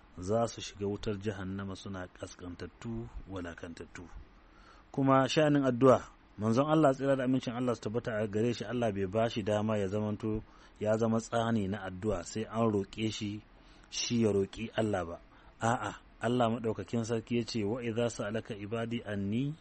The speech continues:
fa inni qarib." Idan bayina suka tambaye ka ina nake, ya kai Muhammad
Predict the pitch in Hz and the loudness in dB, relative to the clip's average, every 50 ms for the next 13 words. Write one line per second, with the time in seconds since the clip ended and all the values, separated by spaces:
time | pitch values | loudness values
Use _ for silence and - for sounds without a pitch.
0 | - - - - 104 98 95 92 92 92 - 87 85 110 131 143 123 - - - | -14 -14 -12 -10 -8 -6 -6 -6 -6 -8 -8 -6 -4 -2 -2 -2 -4 -6 -12 -20
1 | - - - - - 101 110 123 135 143 139 143 147 147 147 143 147 147 143 143 | -20 -20 -16 -10 0 4 4 6 6 8 8 10 10 10 10 10 10 8 8 6
2 | 135 - - - 127 - 120 113 110 117 120 123 - - 110 107 107 113 117 123 | 4 2 0 0 0 0 2 2 2 2 2 2 0 -2 -2 0 2 4 6 6
3 | 123 123 - - 104 107 110 113 107 - - 120 110 104 - - 131 135 123 113 | 4 4 2 0 2 2 2 2 0 -2 -2 -2 -2 -4 -2 -2 0 2 2 2
4 | 92 - | 0 -4